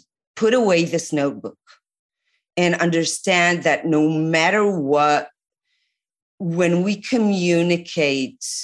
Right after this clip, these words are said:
dissatisfaction or stress, we need to, to know that we're not talking right now about the good cop or the bad cop,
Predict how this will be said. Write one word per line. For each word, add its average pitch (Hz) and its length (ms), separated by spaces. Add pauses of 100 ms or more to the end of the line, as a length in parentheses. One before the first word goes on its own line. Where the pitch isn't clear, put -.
(1080)
dissatisfaction 147 1600
or 147 180
stress, 151 880 (1120)
we 202 300
need 220 440
to, 175 460 (280)
to 180 120
know 170 420
that 165 340
we're 175 160
not 175 500 (380)
talking 143 540
right 135 320
now 127 520
about 139 320
the 120 60
good 151 380
cop 139 320
or 135 100
the 127 100
bad 139 440
cop, 135 480